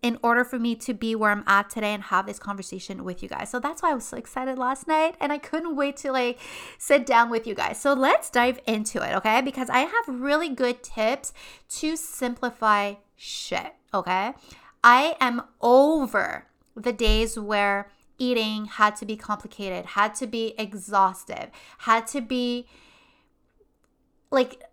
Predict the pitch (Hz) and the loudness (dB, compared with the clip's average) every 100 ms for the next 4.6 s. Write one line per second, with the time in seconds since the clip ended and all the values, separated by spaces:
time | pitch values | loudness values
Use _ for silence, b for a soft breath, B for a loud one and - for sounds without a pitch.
0 | _ - - - _ - - 349 381 359 | _ -10 -10 -12 _ -6 2 2 2 -2
1 | 359 - - - 302 339 320 320 - 269 | -4 -4 -4 -4 -4 -4 -4 -6 -4 -4
2 | 277 240 226 208 208 269 294 285 269 262 | -4 -6 -4 -4 -4 -4 -4 -2 -4 -4
3 | 262 254 254 254 240 233 240 220 - 311 | -2 -4 -4 -6 -6 -6 -8 -10 -6 -4
4 | 330 240 208 220 233 226 | 0 0 0 -2 -6 -6